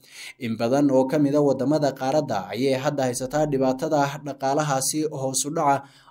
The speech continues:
oo ay sababeen xanuunkii covid nineteen iyo sidoo kaleeto,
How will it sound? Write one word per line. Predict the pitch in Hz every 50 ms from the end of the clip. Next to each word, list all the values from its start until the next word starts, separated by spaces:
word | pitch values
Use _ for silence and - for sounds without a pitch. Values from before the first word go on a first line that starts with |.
| _ -
oo | 190 180 165 156 127
ay | 151 151 151 143
sababeen | 143 - 151 143 151 151 160 147 117 107 104 107
xanuunkii | 104 - - 135 147 147 139 - - 139 135 131 -
covid | - 151 165 175 170 156 151 143 143
nineteen | 139 139 135 135 135 131 - - - 190 185 165 151 151 151 - - - - - _ -
iyo | 190 175 170 165 160 165 - -
sidoo | - - - 226 208 196 156 -
kaleeto, | - 139 117 120 120 120 120 - - 151 151 151 151 147 -